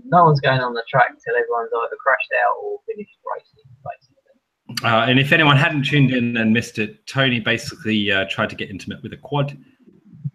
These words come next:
Speaker 2: uh, at about fifty to sixty miles an hour, and obviously trying to kiss it,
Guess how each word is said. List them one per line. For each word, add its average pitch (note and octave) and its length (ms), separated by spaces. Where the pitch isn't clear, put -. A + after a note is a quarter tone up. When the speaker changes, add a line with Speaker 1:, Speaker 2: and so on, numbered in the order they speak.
Speaker 2:
uh, E2+ 200
at - 60
about - 380
fifty - 240
to - 80
sixty - 260
miles G2 200
an F#2+ 60
hour, F#2 320
and F2+ 280
obviously A2 340
trying A2+ 300
to - 60
kiss - 340
it, F2+ 200